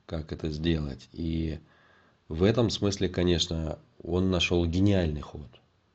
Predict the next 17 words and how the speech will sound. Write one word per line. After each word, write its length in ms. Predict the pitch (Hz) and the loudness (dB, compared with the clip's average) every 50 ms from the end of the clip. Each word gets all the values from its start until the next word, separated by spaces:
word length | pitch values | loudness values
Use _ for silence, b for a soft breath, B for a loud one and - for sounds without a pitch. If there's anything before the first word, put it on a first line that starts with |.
| _ _ _ | _ _ _
Он 180 | 98 92 90 - | -4 -4 -2 2
понял, 300 | 104 104 98 90 85 78 | 4 4 4 4 2 0
что 220 | - - 87 82 | 0 0 -2 0
когда 260 | 82 92 87 87 85 | 2 2 4 4 4
человек 320 | 82 - 90 82 78 - 85 | 4 4 2 0 0 -2 -4
окровавленный 720 | 80 - 92 92 92 90 87 82 85 82 80 80 80 80 | 2 6 6 6 8 6 6 4 2 0 0 0 0 2
на 140 | 85 90 90 | 2 2 2
дыбе, 440 | 87 90 87 80 85 78 71 69 - _ _ _ _ | 2 2 2 2 -2 -4 -6 -10 -16 _ _ _ _
да, 220 | - 80 80 82 85 | -8 -4 -2 0 2
и 80 | 85 | 2
ему 180 | 85 87 87 82 | 2 2 2 0
там, 280 | 76 82 76 76 76 76 | 0 -2 -4 -4 -4 -4
не 140 | 76 73 | -4 -6
знаю, 400 | 71 73 78 76 71 67 65 64 - _ _ _ _ _ | -6 -6 -6 -6 -6 -8 -10 -14 -16 _ _ _ _ _
какие-нибудь 560 | - 85 76 - 85 80 78 78 76 76 80 | -12 -12 -10 -8 -6 -6 -4 -4 -4 0 0
иголочки 480 | 95 95 95 92 85 78 73 - - 71 | 2 4 6 4 4 4 -2 -6 -8 -10
втыкают, 580 | - - - - - 85 80 71 65 - - | -8 -8 -10 -6 -2 -2 -2 -2 -4 -6 -12